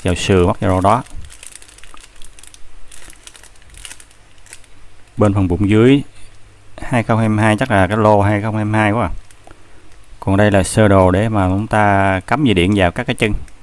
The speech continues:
Nói chung là chữ này thì cũng không dịch được luôn. Chân là chân đen. Có bốn cái chân đực.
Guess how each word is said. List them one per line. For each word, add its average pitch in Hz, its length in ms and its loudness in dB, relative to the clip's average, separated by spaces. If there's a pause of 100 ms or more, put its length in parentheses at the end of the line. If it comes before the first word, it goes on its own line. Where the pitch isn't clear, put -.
(1700)
Nói 120 120 -2
chung 107 260 0
là 92 220 0
chữ 92 120 -4
này 98 280 0
thì 90 80 -2
cũng 107 180 -6
không 104 240 -4
dịch 92 180 -4
được 90 220 -4
luôn. 101 200 -2 (1400)
Chân 104 200 4
là 95 120 4
chân 107 240 0
đen. 110 200 4 (2000)
Có 120 140 -2
bốn 120 220 2
cái 151 100 2
chân 110 220 2
đực. 95 120 2